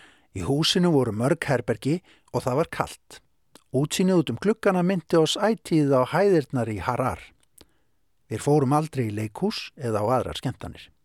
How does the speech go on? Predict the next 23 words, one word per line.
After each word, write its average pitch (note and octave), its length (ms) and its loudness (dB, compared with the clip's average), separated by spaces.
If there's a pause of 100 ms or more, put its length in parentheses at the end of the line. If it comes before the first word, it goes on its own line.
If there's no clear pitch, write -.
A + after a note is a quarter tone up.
(920)
Vor C#3+ 200 2
eina A#3+ 320 4
upplifting F#3 600 -2 (240)
var E3 180 0
tíminn F#3+ 500 0
sem C#3+ 360 -2
vér C#3 200 0
vörðum C3 460 -2 (460)
við A2+ 160 -2
að A2+ 160 -2
spjalla G#2 520 -2
við D3+ 160 -2
börnin. - 400 -4 (640)
Vér F#2+ 200 -6
vöktum G#2 440 -6
lengi C3+ 400 -2
á C#3+ 80 2
kvöldin B2 500 -2 (280)
við F#2+ 140 -8
lestur C3 560 -4
og F#2+ 160 -4
ritun G2+ 440 -10
ævisögu. A2+ 520 -2